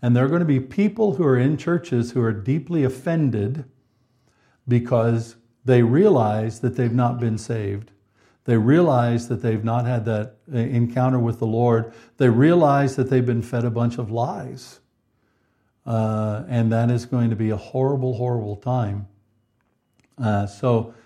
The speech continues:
so the Spirit's asking, "So, you call yourself a Christian. You're a Christian. Have you really been converted?"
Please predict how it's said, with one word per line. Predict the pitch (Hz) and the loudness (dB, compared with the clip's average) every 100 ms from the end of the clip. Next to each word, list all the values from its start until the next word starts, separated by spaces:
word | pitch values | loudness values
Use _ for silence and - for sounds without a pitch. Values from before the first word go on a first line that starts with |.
| _ _ | _ _
so | - 123 113 | 2 4 4
the | 117 120 | 0 -6
Spirit's | - 131 131 131 | -2 2 2 0
asking, | 175 202 - - 113 - _ | -2 -2 -2 -6 -8 -10 _
"So, | - - 202 143 - _ _ _ _ _ - | -6 0 0 -2 -8 _ _ _ _ _ -8
you | 117 | -6
call | - 113 | -2 0
yourself | 120 123 151 151 | 0 0 -2 -4
a | 170 | -4
Christian. | 214 226 - 120 113 _ _ _ _ | -2 -2 -4 -12 -12 _ _ _ _
You're | 113 120 | -2 -2
a | 123 | 0
Christian. | 190 190 135 135 - _ _ _ _ _ _ _ _ _ _ | -2 -2 -8 -14 -16 _ _ _ _ _ _ _ _ _ _
Have | - 120 | -2 0
you | 120 117 | 2 2
really | 117 127 | 2 2
been | 131 110 107 | 0 -2 -6
converted?" | 117 104 113 110 98 101 | -6 -4 -2 -2 -2 -6